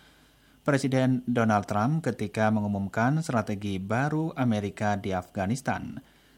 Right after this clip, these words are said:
terang-terangan menyebut Pakistan sebagai tempat yang aman bagi teroris, di mana menurutnya telah meningkatkan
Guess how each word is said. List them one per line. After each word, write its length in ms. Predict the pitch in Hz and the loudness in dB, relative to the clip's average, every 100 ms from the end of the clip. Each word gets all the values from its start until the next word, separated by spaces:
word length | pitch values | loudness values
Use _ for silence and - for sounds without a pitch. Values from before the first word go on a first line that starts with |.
| _ | _
terang-terangan 640 | 165 151 147 135 131 131 131 | 0 2 2 4 4 4 4
menyebut 480 | 117 107 104 107 - | 4 2 0 -4 -2
Pakistan 640 | 101 - 101 - 110 147 | -4 -4 -8 -2 0 2
sebagai 480 | 151 120 107 98 95 | 0 0 -2 -2 -6
tempat 480 | - 101 107 104 - | -6 -6 -2 -2 -2
yang 320 | 101 92 90 123 | -4 -4 -4 -2
aman 320 | 139 143 143 | 0 0 0
bagi 400 | 117 95 95 90 | -2 -2 -4 -8
teroris, 560 | - 95 135 135 - - - - - - | -4 -2 0 -2 -4 -14 -20 -20 -20 -6
di 160 | 170 160 | 0 2
mana 240 | 147 147 | 4 4
menurutnya 640 | 143 120 110 110 110 113 110 | 4 4 2 2 4 4 2
telah 160 | 104 | -2
meningkatkan 800 | 101 95 95 98 - 117 147 170 | -2 -4 -4 -6 -4 -2 0 -2